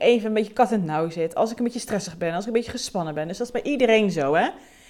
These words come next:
In mijn natuurlijke staat, in mijn ontspannenheid, als ik lekker in de flow zit, als ik lekker bezig ben,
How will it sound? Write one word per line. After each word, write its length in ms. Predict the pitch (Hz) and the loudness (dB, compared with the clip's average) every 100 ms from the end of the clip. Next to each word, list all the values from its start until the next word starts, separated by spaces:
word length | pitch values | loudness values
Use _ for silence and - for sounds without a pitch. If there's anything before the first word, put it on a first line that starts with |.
| - | -20
In 140 | - 226 | -4 0
mijn 120 | 226 | 2
natuurlijke 500 | 220 220 294 277 240 | 0 0 -2 -2 -4
staat, 480 | - - 254 254 247 | -8 2 4 6 4
in 60 | |
mijn 120 | 214 190 | -2 -4
ontspannenheid, 600 | 196 - 262 269 240 233 | -6 2 4 4 4 2
als 100 | 233 | 0
ik 60 | |
lekker 180 | 185 180 | -6 -4
in 60 | 190 | -6
de 60 | |
flow 400 | 196 269 269 269 | -4 4 6 6
zit, 100 | 247 | 4
als 100 | 214 | -4
ik 60 | 185 | -6
lekker 240 | 180 196 | -8 -4
bezig 360 | 185 247 254 - | 4 6 6 -2
ben, 220 | 214 214 | -6 -6